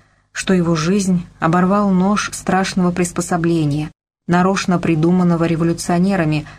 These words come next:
чтобы ускорить процесс казней, гильотины.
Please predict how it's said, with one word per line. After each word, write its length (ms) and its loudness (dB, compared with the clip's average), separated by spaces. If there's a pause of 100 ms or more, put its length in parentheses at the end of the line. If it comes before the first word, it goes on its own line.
(100)
чтобы 360 0
ускорить 580 -2
процесс 440 -4
казней, 600 -2 (340)
гильотины. 840 0